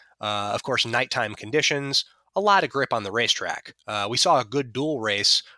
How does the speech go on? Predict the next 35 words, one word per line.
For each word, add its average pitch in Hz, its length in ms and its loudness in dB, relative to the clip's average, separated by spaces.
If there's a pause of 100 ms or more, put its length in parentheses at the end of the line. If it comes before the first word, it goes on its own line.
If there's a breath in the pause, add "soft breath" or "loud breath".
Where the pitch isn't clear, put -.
(120 loud breath)
uh, 107 140 -6
just - 180 -2
because 117 240 -6
we 107 60 -4
saw 113 160 0
a 98 40 -4
lot 110 320 2
of 104 80 -4
drivers 104 420 -2
very 113 280 -2
comfortable 113 480 -6
with 95 100 -8
the 104 60 -6
handling 104 280 -6
of 92 80 -10
their 90 100 -12
cars. 135 340 -4
They 95 80 -8
all 107 140 -6
felt - 180 -8
like - 160 -8
Superman. 85 440 -6 (560 soft breath)
Uh, 98 180 -8
tons 185 240 0
of 107 80 -6
grip. 90 260 -14 (760 soft breath)
Fast 190 260 2
forward 165 340 2
to 120 140 -2
Sunday's 127 400 2
race, 110 440 0 (100)
the - 60 -6
Daytona 107 280 -4
five 98 240 -4
hundred, 139 400 -2